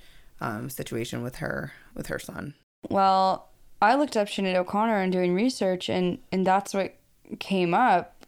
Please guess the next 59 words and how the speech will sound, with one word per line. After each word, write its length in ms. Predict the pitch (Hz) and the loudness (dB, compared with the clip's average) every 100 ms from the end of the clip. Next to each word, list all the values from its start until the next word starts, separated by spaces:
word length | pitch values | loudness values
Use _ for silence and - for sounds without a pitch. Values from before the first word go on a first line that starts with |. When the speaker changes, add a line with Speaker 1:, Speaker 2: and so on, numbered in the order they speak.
| - | -16
Speaker 2:
Do 120 | - | -12
you, 60 | - - - | -12 -12 -12
was 180 | 208 196 | -6 -4
this, 180 | 202 226 | -2 -2
Speaker 1:
The 100 | 254 | 0
Speaker 2:
like, 60 | |
Speaker 1:
first 160 | 247 233 | 0 0
thing 180 | 131 127 | -4 -2
that 60 | 202 | 2
Speaker 2:
when 80 | |
Speaker 1:
came 60 | 202 | 2
Speaker 2:
the 60 | 185 | 2
Speaker 1:
up 80 | |
for 100 | 190 | 2
you? 60 | 180 | 2
Speaker 2:
past, 140 | 151 | 2
was 120 | 208 208 | -2 -4
this 180 | 294 | -4
recently 320 | - 220 466 480 453 | -4 -2 -2 0 2
or 40 | |
in 60 | 247 | 2
the 40 | |
Speaker 1:
It 40 | 190 | 2
was 60 | |
Speaker 2:
past 100 | 214 | 0
three 120 | - - | 2 2
years? 80 | |
Speaker 1:
twenty 160 | - 220 | 2 2
seventeen. 240 | - 123 131 - - - | 0 -2 -6 -10 -20 -20
Speaker 2:
Twenty 220 | - 220 226 | -4 0 2
seventeen. 380 | 220 196 196 - | 2 4 4 4
Speaker 1:
Oh, 40 | |
wait, 100 | 180 | 4
I 80 | 135 | 4
think 160 | 170 226 | 2 2
it 40 | |
was 100 | 240 | 2
in 60 | 190 | 0
the 80 | |
past 200 | 156 151 | 0 0
three 140 | - 147 | 0 0
years, 220 | 165 135 | 0 0
yeah. 240 | 151 123 - | 0 0 -2
Literally 400 | 170 165 180 135 - - | -4 -2 -2 -4 -8 -14
last 280 | 139 139 - | -8 -8 -8
year. 300 | 147 117 - _ - - | -8 -8 -10 _ -20 -8
From, 160 | 151 | -4
like, 300 | 143 120 - - - - | -2 -2 -8 -20 -20 -8
January, 340 | 123 120 107 | -6 -4 -2
early 220 | - 120 | -2 -2
January. 420 | 113 98 - 151 - | -4 -6 -6 -6 -4
Speaker 2:
Damn. 500 | 196 185 175 175 - - - | -2 0 0 -2 -6 -14 -2
Yeah, 300 | 208 226 196 | 2 2 2
so 480 | - 202 196 190 190 - - - - - - | 0 2 4 2 -2 -14 -18 -18 -18 -16 0
I 140 | 208 | 0
guess 480 | 208 208 214 - - | 4 2 2 -2 -12
her 180 | 214 220 | -4 -2
seventeen-year-old 800 | 214 202 208 202 202 196 185 185 | 0 0 0 0 0 2 2 0
son, 680 | - - 190 180 175 175 - | -4 -4 0 2 2 0 -4